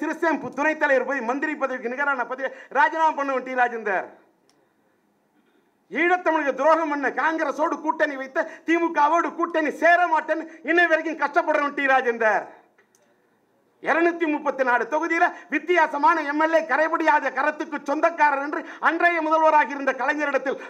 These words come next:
பேர் வாங்கின டி ராஜேந்தர். எந்த பிரச்சனையை கொடுத்து பேசினாலும் தம்பி பார-, பா-, அண்ணன் பாரதி ராஜா சொல்லி இதை பேசு என்று சொன்னால், தமிழ் படைப்பாளி சங்கம் உருவாக்கிய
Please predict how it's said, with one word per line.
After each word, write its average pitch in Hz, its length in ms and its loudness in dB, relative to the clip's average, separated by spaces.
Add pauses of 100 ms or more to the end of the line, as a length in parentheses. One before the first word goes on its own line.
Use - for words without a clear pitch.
(100)
பேர் 359 260 6
வாங்கின 320 340 0
டி 294 160 -4
ராஜேந்தர். 240 520 2 (1080)
எந்த 330 220 2 (140)
பிரச்சனையை 320 400 2
கொடுத்து 311 260 0 (100)
பேசினாலும் 320 560 2 (240)
தம்பி 311 200 0 (100)
பார-, 302 200 4 (180)
பா-, 226 200 0 (120)
அண்ணன் 302 260 0
பாரதி 339 320 2
ராஜா 302 260 2
சொல்லி 302 180 -4 (120)
இதை 339 160 0 (120)
பேசு 339 200 2 (100)
என்று 302 220 -8
சொன்னால், 269 420 -2 (760)
தமிழ் 330 340 2
படைப்பாளி 339 500 2
சங்கம் 302 260 -6 (260)
உருவாக்கிய 339 420 2